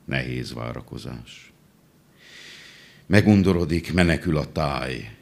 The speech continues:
Sírva, röhögve mondj re a repülésről. Lépted nyomán szó fordul ki a földből, itt rögöt kell csókolni,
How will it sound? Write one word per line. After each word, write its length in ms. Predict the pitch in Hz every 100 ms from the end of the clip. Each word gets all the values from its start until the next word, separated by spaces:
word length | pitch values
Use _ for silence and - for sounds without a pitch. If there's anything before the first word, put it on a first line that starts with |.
| _ _ _ _ -
Sírva, 600 | - 101 104 87 76 71
röhögve 580 | 82 80 78 69 69
mondj 320 | 67 71 73 67
re 160 | 69
a 80 | 69
repülésről. 1120 | 69 71 73 69 65 64 - 64 60 60 58 - - _ _ _ _ _ -
Lépted 380 | 82 82 82 76
nyomán 320 | 76 71 69
szó 260 | - 85
fordul 440 | 82 82 76 73 71
ki 140 | 73
a 60 | 69
földből, 720 | - 82 80 78 82 85 85 80 - _ _ _ _ _ _ _ - - - _ -
itt 400 | 69 - - - -
rögöt 400 | 82 78 65 -
kell 240 | 57 57
csókolni, 920 | - 67 60 62 64 57 57 57 53